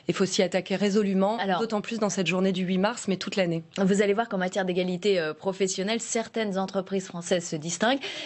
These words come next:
Speaker 2: C'est le cas notamment de L'Oréal. Elle a pris, euh, l'année dernière la première place du palmarès Equilibre, qui teste,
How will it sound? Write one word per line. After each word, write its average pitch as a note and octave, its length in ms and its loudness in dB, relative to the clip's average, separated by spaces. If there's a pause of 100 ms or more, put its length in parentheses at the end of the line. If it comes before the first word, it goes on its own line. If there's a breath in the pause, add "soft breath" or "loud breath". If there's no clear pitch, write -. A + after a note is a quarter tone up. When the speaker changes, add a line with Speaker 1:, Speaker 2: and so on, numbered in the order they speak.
(100)
Speaker 2:
C'est - 120 2
le G3 60 0
cas C#4+ 140 4
notamment A3+ 340 0
de A#3+ 80 2
L'Oréal. G#3+ 600 2
Elle G3 120 2
a E3+ 60 -2
pris, G#3 360 -2
euh, E3 80 0
l'année F#3 280 2
dernière G3 280 0
la D#3 120 0
première A3 460 -2
place G3 300 2
du E3+ 120 -4
palmarès F3 600 0
Equilibre, G3+ 500 2
qui F#3 200 -4
teste, G3+ 260 0